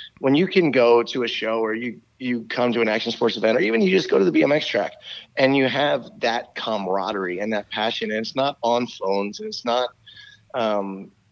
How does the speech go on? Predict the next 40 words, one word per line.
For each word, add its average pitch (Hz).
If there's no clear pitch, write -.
y-, 131
you 131
know, 113
doing 117
something 117
on 110
video 113
games 110
or 113
talking 113
over 110
the 110
internet. 101
It 123
is, 120
it's -
in 170
person 120
athletic 135
camaraderie. 92
What, 151
is 151
it -
pointless? 247
Probably. 101
But 143
at -
the 160
end 175
of 165
the 147
day, 120
it's, 110
uh, 101
those 120
smiles 110
that 98
are, 95
are 110
what 101